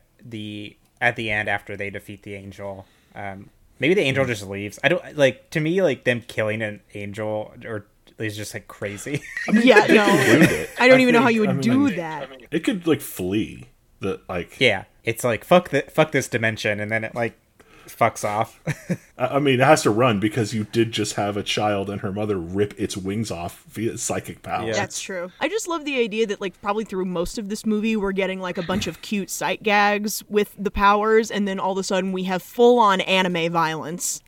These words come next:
Speaker 2: Mm-hmm.
Speaker 3: Like,
Speaker 4: Yes.
Speaker 3: I just love that.
Speaker 1: I think, like, the sect, the, um, G-, G L F?
Speaker 2: The G L F, yes.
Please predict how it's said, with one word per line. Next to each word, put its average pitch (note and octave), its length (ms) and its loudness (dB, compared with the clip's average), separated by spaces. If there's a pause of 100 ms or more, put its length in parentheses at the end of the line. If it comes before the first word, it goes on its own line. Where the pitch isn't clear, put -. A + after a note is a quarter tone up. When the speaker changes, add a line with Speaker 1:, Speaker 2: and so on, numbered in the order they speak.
(160)
Speaker 2:
Mm-hmm. A#2+ 200 -2
Speaker 3:
Like, F3+ 240 0
Speaker 4:
Yes. - 100 -8
Speaker 3:
I G3+ 80 2
just F#3+ 160 -4
love E3+ 280 -4
that. A#2+ 240 -14 (960)
Speaker 1:
I B2+ 80 0
think, D#3+ 180 0
like, E3 200 0
the A#2+ 80 0
sect, G#2+ 560 -2
the, G#2 360 -2
um, G2 360 -8 (420)
G-, G#2+ 540 -10
G A2+ 260 -6
L A2+ 180 -2
F? D#3+ 200 -4 (140)
Speaker 2:
The G#2 120 -2
G G#2+ 240 -2
L E2 180 -6
F, - 300 -14
yes. - 440 -16